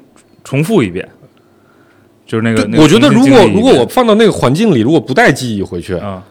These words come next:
Speaker 2: 我大概率还是会是那样，
Speaker 1: 还会那样。哦。
Speaker 2: 那样子的一个状态。
Speaker 1: 哦，那这点不一样。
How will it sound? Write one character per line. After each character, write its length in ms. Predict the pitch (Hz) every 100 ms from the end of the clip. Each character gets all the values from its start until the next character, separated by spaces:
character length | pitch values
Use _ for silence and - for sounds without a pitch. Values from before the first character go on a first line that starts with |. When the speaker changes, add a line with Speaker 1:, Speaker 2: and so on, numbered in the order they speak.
| -
Speaker 2:
我 140 | 117
大 140 | 156 233
概 100 | 214
率 80 |
还 160 | 175 156
是 80 | 226
会 140 | 214
是 100 | 175
那 100 | 180
样， 100 | 175
Speaker 1:
还 60 | 160
会 40 | -
那 60 |
样。 0 |
哦。 20 | 185
Speaker 2:
那 0 |
样 80 |
子 120 | 139 107
的 80 |
一 80 | 120
个 100 | 143
状 240 | 147 220 -
态。 140 | -
Speaker 1:
哦， 180 | 127 120
那 80 | 160
这 200 | 170 262
点 240 | 151 101 90
不 120 | 95
一 80 | 92
样。 200 | 90